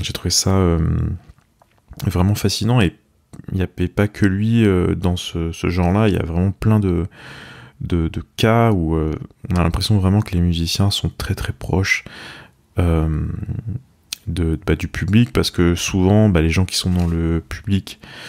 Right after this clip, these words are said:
sont aussi des musiciens, dans quatre-vingts, quatre-vingts, quatre-vingt-dix pour cent des cas, j'imagine. Et, euh, et du coup, ça, on le, on le ressent. L'autre raison pour laquelle, euh,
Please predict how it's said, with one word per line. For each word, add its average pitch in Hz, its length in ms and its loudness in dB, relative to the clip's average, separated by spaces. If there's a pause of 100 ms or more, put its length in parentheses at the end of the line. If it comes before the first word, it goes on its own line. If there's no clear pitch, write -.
(120)
sont 95 180 0
aussi 87 180 -2
des 87 120 4
musiciens, 87 580 2 (140)
dans 78 600 0
quatre-vingts, 80 1300 2 (680)
quatre-vingts, 87 440 0
quatre-vingt-dix 82 380 -2
pour - 140 -6
cent 80 140 0
des 78 120 -2
cas, 92 240 -2 (180)
j'imagine. 82 540 0 (1200)
Et, 90 240 6
euh, 80 480 0
et - 60 -4
du 85 140 -4
coup, - 160 -12
ça, - 180 2
on 95 80 2
le, 82 380 0
on 85 40 -4
le 85 60 -2
ressent. - 340 -6 (720)
L'autre 131 260 2
raison 131 300 4
pour 131 160 0
laquelle, 127 300 2
euh, 98 500 2